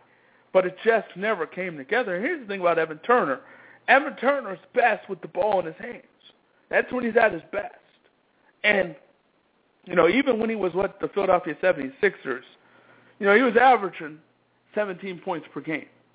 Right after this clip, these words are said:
He was averaging seventeen points per game. So he was, he wasn't, he was obviously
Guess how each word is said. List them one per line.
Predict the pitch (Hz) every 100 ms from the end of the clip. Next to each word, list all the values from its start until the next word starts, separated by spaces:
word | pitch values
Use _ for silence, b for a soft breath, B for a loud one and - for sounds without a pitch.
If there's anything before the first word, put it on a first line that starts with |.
| _ _ -
He |
was | 285
averaging | 381 285 226 -
seventeen | 247 202 196 170
points | 165 139 -
per |
game. | 139 120 147
So | 208 208 208 B B -
he |
was, | 247 240 -
he | -
wasn't, | 226 320 320 254
he | -
was | 226 220
obviously | 320 311 - 269